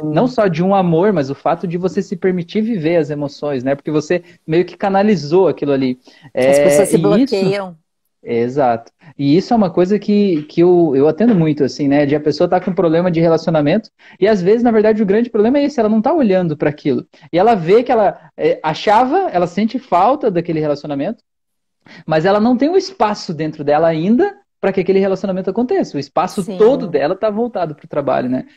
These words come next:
Speaker 1: Então, isso é uma questão
Speaker 2: Sim.
Speaker 1: legal da gente olhar pra nossa vida. E aí, quanto por cento eu tô aberto pra isso, né?
Speaker 2: Sim.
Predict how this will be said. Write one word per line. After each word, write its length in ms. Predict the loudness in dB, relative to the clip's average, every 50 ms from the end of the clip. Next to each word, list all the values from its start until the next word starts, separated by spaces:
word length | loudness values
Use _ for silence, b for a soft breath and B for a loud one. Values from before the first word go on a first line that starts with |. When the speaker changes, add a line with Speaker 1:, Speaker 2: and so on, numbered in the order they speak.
| B
Speaker 1:
Então, 100 | _ -6
isso 100 | -2 0 -2
é 20 |
uma 60 | 0
questão 240 | 0 -2 -2 0 0
Speaker 2:
Sim. 20 |
Speaker 1:
legal 180 | 0 2 0 0
da 100 | 0 0
gente 260 | 0 -2 -4 -2 -2
olhar 220 | 0 2 2 0 0
pra 140 | 0 -2 -2
nossa 300 | -2 -4 -4 -4 -6 -6
vida. 200 | -6 -4 -2 0
E 80 | 0
aí, 160 | 0 0 0 -4
quanto 360 | -4 -4 -2 -2 -2 -4 -6
por 180 | -4 -4 -4
cento 260 | -4 -4 -8 -6 -6 -6
eu 20 |
tô 100 | -2 -2
aberto 340 | -2 0 2 0 0 0 -2
pra 140 | _ -2 -2
isso, 240 | -2 -2 -6 -6 -8
né? 160 | -8 -8 -8 _ _ _ _ _ _ _
Speaker 2:
Sim. 640 | _ -20 -10 -10 -8 -8 -8 -10 -12 -14 -14 -18